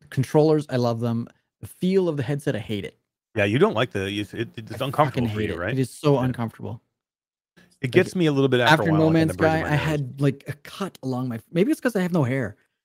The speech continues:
Speaker 1: It
Speaker 2: Hmm.
Speaker 1: is so
Speaker 2: You need to get
Speaker 1: painful
Speaker 2: some
Speaker 1: on a
Speaker 2: hair.
Speaker 1: bald head.
Speaker 2: You need, yeah, you need more hair, for
Speaker 1: I
Speaker 2: sure.
Speaker 1: don't know. Yeah, can't, <laughs> I can't do that.
Speaker 2: <laughs>
Speaker 1: I need to find, someone needs to come out with, like, a comfort pack or something.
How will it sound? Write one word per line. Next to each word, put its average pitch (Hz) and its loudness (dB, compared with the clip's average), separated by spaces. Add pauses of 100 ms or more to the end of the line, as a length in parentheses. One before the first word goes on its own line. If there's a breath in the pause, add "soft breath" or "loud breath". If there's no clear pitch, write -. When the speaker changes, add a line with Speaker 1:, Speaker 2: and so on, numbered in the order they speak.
(220)
Speaker 1:
It 170 -2
Speaker 2:
Hmm. - -2
Speaker 1:
is - -6
so - -14
Speaker 2:
You 185 0
need 202 2
to 175 -4
get 190 4
Speaker 1:
painful 127 2
Speaker 2:
some 117 0
Speaker 1:
on 123 -2
a - 0
Speaker 2:
hair. 147 0
Speaker 1:
bald 139 2
head. 117 -4 (1300)
Speaker 2:
You 127 -6
need, 196 -10
yeah, 165 -2
you 123 -2
need 190 -6
more 160 -6
hair, 127 -8 (420)
for - -10
Speaker 1:
I - -16
Speaker 2:
sure. 131 0
Speaker 1:
don't 135 0
know. 120 -2
Yeah, 117 -4 (180)
can't, 123 -6
<laughs> - -18
I 135 -4
can't - -10
do - -16
that. 190 0
Speaker 2:
<laughs> - -20
Speaker 1:
I 143 2
need 190 4
to 151 4
find, 170 -2
someone 240 0
needs 185 0
to 156 -2
come 151 2
out 156 4
with, 147 4
like, 131 0
a 110 -4
comfort 170 -6
pack 101 -8
or 101 -12
something. 82 -12